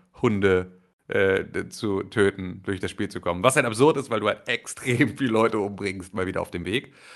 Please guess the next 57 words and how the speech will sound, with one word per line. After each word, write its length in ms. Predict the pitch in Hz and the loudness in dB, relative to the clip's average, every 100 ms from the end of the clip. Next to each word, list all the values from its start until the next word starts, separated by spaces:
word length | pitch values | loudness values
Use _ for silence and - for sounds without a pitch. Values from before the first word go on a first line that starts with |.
| - - | -10 4
Aber 540 | 98 - 156 220 - _ _ _ - - | 6 8 6 2 -8 _ _ _ -20 -6
da 180 | 123 117 | 2 2
muss 160 | 143 147 | 2 -2
ich 100 | 135 | -2
sagen, 440 | 117 110 135 - - _ - | -2 -2 -6 -12 -20 _ 0
ähm, 380 | 120 117 113 110 | 6 6 4 -2
macht 400 | 104 117 139 - | 0 0 0 -4
es 260 | 117 113 - | 0 0 -2
diesmal 600 | 123 131 - 113 107 - | -10 -8 -2 0 0 -2
auch 500 | 101 110 151 156 - _ | 2 2 2 -2 -10 _
The 140 | 104 | 0
Last 320 | 101 107 135 117 | 4 6 4 0
of 100 | - | -2
Us 160 | 104 | 0
deutlich 340 | 110 123 131 - | 2 0 0 -2
besser, 220 | 123 113 | 0 0
als 160 | 104 | 0
Uncharted 560 | 104 101 - 123 127 - | -2 -2 4 4 4 -6
das 140 | 90 | -6
gemacht 320 | 98 87 - 90 | -6 -6 -6 -6
hat. 100 | 92 | 0
Weil 140 | 92 | 0
Uncharted 560 | 95 - 117 147 110 101 | -2 4 6 6 4 2
war 100 | 98 | 2
ja 140 | - | 4
auch 180 | 117 117 | 0 -2
immer 140 | 95 | -6
so 80 | 92 | -4
ein 40 | |
bisschen 280 | 101 120 107 | -4 -2 -2
die 60 | 101 | -4
Kritik, 440 | - 107 135 117 | -4 -2 0 0
dass 160 | 110 101 | -2 -4
du 80 | 101 | -6
irgendwie 160 | 101 | -4
so 80 | 98 | -2
als 180 | 92 98 | -2 -2
Nathan 280 | 101 - 87 | -4 -4 0
Drake 320 | 104 101 - | 0 0 0
da 260 | 90 85 - - - | -2 -2 -8 -20 -6
irgendwie, 240 | 110 110 | -2 2
eigentlich 220 | 104 120 110 | 4 2 0
bist 140 | 120 | -6
du 40 | 107 | -2
so 40 | |
der 120 | 104 | 2
lustige, 680 | 113 113 127 110 110 107 - - | 2 0 -2 2 2 2 -2 -2
kernige 560 | 117 123 120 110 98 | 0 2 2 4 4
Abenteurer, 720 | 104 135 123 113 107 110 113 | 4 2 4 4 6 6 6
der 260 | 107 101 95 | 6 4 4
irgendwie 320 | 107 101 107 | 0 -2 0
dann 160 | 104 107 | 0 0
nur 120 | 110 | 0
so 100 | 107 | 0
auf 120 | 101 | 0
Schatzsuche 520 | - 127 - 104 - | 2 2 2 -4 -2
ist, 280 | 82 113 - | -2 -2 -4